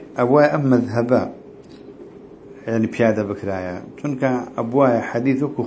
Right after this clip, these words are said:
خوي لفظا ببارز رايا. يعني چون لزدمي في غنبري خاص صلى الله عليه وسلم درشت، أو ها ببارز رايا، ولكن لم يتفق ذلك، والله أعلم. بلا أما نكراوا.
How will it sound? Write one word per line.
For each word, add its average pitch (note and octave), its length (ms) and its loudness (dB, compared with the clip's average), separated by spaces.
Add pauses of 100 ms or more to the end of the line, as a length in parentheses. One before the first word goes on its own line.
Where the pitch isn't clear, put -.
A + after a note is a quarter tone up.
خوي C3+ 140 4
لفظا B2+ 440 2
ببارز G#2 560 0
رايا. F#2 260 -4 (1500)
يعني B2 320 2
چون C#3 280 2
لزدمي C3 320 2
في B2 100 0
غنبري B2 380 0
خاص B2 260 -4
صلى B2+ 60 -4
الله A#2+ 80 -2
عليه A2+ 80 -4
وسلم B2 140 -2
درشت، C3 440 2 (1120)
أو A2+ 200 2
ها B2 180 0
ببارز A#2+ 580 0
رايا، C3 260 2 (720)
ولكن D3+ 480 4
لم F#3 180 4
يتفق C#3+ 440 0 (100)
ذلك، G2+ 420 0
والله B2 300 -2
أعلم. G2+ 260 -6
بلا C3+ 300 0
أما D#3+ 180 -2
نكراوا. F#2+ 500 -2